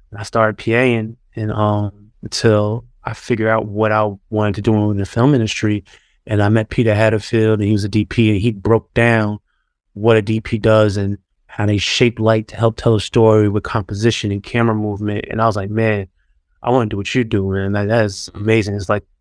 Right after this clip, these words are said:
my eyes just opened. And so at that point, I started shooting my own stuff to be a D P, to be a director of photography. And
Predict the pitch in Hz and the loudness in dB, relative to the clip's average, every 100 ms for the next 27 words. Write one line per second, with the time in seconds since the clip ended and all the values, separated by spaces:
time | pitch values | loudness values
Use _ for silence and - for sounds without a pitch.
0 | _ _ 123 113 113 110 101 101 - 123 | _ _ -10 -4 -2 0 -2 -6 -2 -2
1 | 120 107 98 95 95 95 - _ _ - | -2 -2 -2 -2 -4 -6 -10 _ _ -20
2 | _ _ _ - - 98 95 113 120 - | _ _ _ -10 -4 -2 0 0 0 -2
3 | 110 104 - 104 101 101 107 - _ _ | -2 -2 -2 -2 0 0 -2 -8 _ _
4 | _ - - 117 107 104 110 110 95 110 | _ -12 -2 2 2 2 0 -2 0 -2
5 | 104 - 104 104 104 101 110 110 135 123 | -2 -6 -4 2 2 2 0 2 4 4
6 | - 95 107 104 104 104 101 107 - 110 | 0 -2 0 2 0 -2 0 -2 -2 -6
7 | - - 120 120 113 110 104 113 117 117 | -6 -4 -2 -2 -4 -4 -4 -6 -12 -18
8 | 117 | -20